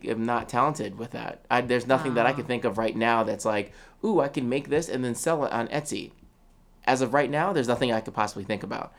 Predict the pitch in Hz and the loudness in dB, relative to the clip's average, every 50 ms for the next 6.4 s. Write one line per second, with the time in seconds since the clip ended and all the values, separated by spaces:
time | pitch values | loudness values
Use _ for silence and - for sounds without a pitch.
0 | - - - - - - _ _ - - - 113 110 110 - - 113 110 95 - | -20 -20 -20 -20 -20 -20 _ _ -4 0 2 2 2 2 2 2 2 2 2 0
1 | 107 98 - - - - _ _ _ - 120 107 95 - - - - _ - _ | -4 -4 -4 -8 -10 -14 _ _ _ -8 -6 -6 -6 -6 -10 -14 -18 _ -14 _
2 | - 113 113 - - 123 117 - 120 107 104 104 104 104 104 - - - 107 104 | -4 -4 -2 0 0 0 0 0 -2 -2 -2 -4 -4 -6 -6 -6 -4 -2 -2 -2
3 | 104 107 - - - 165 160 - - - - - _ _ - - 120 120 117 113 | -2 -4 -6 -6 -8 -10 -12 -14 -18 -20 -20 -20 _ _ -4 -2 0 2 2 2
4 | 110 110 110 110 - - - 143 135 135 160 147 135 131 139 170 180 208 175 - | 2 0 -2 -6 -10 -6 -4 -4 -2 -2 -4 -4 0 2 2 2 2 0 0 0
5 | - 139 131 120 120 117 - 123 120 117 113 - - 117 110 107 - 113 95 - | 2 2 2 2 0 -2 0 0 0 0 -2 -2 -2 -2 -2 -2 -4 -6 -4 -2
6 | 123 139 147 131 117 113 110 - | 0 2 2 2 2 0 -2 -4